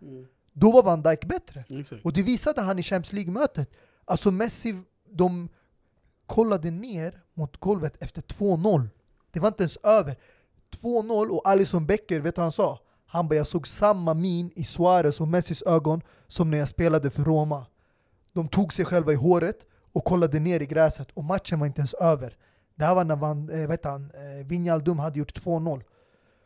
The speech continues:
Speaker 2: Och de var på väg mot att göra den här vändningen.
Speaker 1: Mm, mm.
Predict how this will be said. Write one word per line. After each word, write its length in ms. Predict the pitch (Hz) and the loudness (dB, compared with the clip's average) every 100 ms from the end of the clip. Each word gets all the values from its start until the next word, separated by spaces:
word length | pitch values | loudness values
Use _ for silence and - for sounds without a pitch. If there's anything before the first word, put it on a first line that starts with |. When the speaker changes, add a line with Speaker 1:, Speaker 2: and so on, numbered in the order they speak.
| _ _ | _ _
Speaker 2:
Och 180 | 160 - | -14 -4
de 120 | 156 160 | 0 0
var 100 | 151 | 0
på 140 | 156 | 0
väg 300 | 180 175 139 | 4 4 4
mot 200 | 147 156 | -4 -6
att 140 | 139 | -8
göra 240 | 160 151 147 | -6 -4 -4
den 120 | 139 | -6
här 80 | 135 | -6
vändningen. 520 | 151 147 151 127 110 _ - | -6 -6 -8 -12 -18 _ -18
Speaker 1:
Mm, 240 | 127 117 - _ 117 | -16 -16 -18 _ -16
mm. 220 | 113 | -16